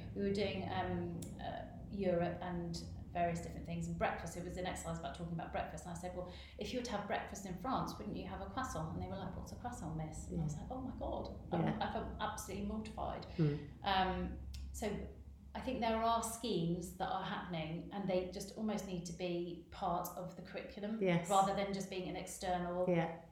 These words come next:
Speaker 1: external one, bring it in and it,
Speaker 2: Yeah.
Speaker 1: I
Speaker 2: For everybody.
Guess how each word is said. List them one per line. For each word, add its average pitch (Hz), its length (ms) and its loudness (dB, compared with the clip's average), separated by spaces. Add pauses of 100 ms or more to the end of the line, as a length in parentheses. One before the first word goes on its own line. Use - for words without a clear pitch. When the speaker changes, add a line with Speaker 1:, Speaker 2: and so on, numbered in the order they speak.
Speaker 1:
external 208 360 0
one, 214 240 2
bring 208 200 0
it 196 140 -2
in 196 240 -2
and 185 120 0
it, 170 120 -4
Speaker 2:
Yeah. - 140 2 (120)
Speaker 1:
I 107 140 -4 (380)
Speaker 2:
For - 80 4
everybody. 156 640 6